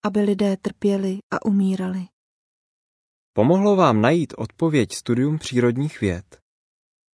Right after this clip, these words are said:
Speaker 1: Nejdřív ne. Když jsem se stala molekulární bioložkou, pustila jsem se do výzkumu buněčné smrti.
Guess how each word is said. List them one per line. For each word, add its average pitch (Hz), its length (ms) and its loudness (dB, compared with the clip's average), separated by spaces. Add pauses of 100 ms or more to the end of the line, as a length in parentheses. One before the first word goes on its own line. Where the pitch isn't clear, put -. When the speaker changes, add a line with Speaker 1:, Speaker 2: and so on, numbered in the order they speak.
(400)
Speaker 1:
Nejdřív 220 500 2
ne. 226 300 4 (840)
Když 214 220 0
jsem 254 140 6
se 311 140 0
stala 285 260 4
molekulární 240 800 4
bioložkou, 202 800 0
pustila 240 520 -2
jsem 277 200 2
se 302 140 0
do 214 140 4
výzkumu 247 460 4
buněčné 220 580 2
smrti. 208 480 -4